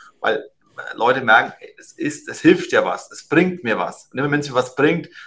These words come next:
dann finde ich's ja vielleicht auch interessant, ist ja nicht nur innovativ, sondern ist ja auch was, was Cooles dabei, ja.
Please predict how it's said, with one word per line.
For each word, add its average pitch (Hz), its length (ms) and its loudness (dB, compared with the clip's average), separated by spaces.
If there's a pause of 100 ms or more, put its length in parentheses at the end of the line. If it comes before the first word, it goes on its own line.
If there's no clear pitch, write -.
dann 127 100 -18
finde 135 140 -4
ich's 147 80 -4
ja 151 80 2
vielleicht 135 180 2
auch 131 100 -2
interessant, 127 400 4
ist 127 100 -6
ja 123 40 -4
nicht 123 140 0
nur 127 80 -2
innovativ, 123 600 -2
sondern 117 220 -4
ist 123 80 -6
ja 120 60 0
auch 120 100 -2
was, - 460 -8
was 127 200 -4
Cooles 175 360 2
dabei, 104 400 -4
ja. 131 240 0